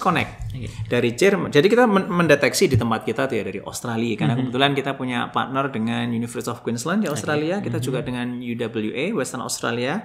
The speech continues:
Speaker 2: Mhm.
Speaker 1: dan kemudian dengan, eh, Murdoch kalau tidak salah, saya
Speaker 2: Oke.
Speaker 1: lupa.
Speaker 2: Mhm.
Speaker 1: Eh,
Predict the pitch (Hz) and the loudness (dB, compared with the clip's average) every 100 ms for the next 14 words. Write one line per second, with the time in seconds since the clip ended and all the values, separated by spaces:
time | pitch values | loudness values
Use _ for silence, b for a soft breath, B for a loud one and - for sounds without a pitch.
0 | B 127 123 123 117 113 117 117 120 120 | B -8 -6 -4 -4 -4 -6 -4 -4 -4
1 | 117 107 104 92 95 104 - - 110 101 | -6 -6 -8 -10 -12 -14 -14 -14 -8 -8
2 | 101 98 101 101 113 110 - 139 135 135 | -6 -8 -8 -6 -6 -6 0 2 2 -2
3 | 139 120 139 143 120 107 143 - - 110 | -2 -2 -2 -4 -4 -4 -4 -6 -10 -10
4 | 113 113 113 | -4 -4 -4